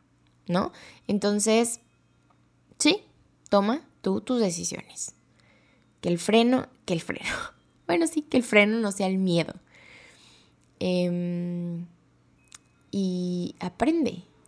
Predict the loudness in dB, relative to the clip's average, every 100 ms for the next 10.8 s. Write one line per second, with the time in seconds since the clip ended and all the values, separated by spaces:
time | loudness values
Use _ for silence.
0 | _ _ -6 -2 2 2 2 0 -8 -14
1 | _ _ _ _ _ _ _ _ _ _
2 | _ _ _ _ _ 2 4 4 4 4
3 | 2 0 _ -10 -2 0 0 0 0 2
4 | -2 -4 -8 -12 -12 _ _ _ _ _
5 | 2 2 4 0 0 -2 -2 -2 -4 _
6 | _ _ _ _ -4 0 0 -2 -8 -4
7 | 0 4 2 0 0 2 2 2 2 -4
8 | -12 -20 -20 -20 -20 -20 -20 _ _ _
9 | _ _ _ _ 2 4 6 6 4 4
10 | 4 6 6 2 -4 -2 -4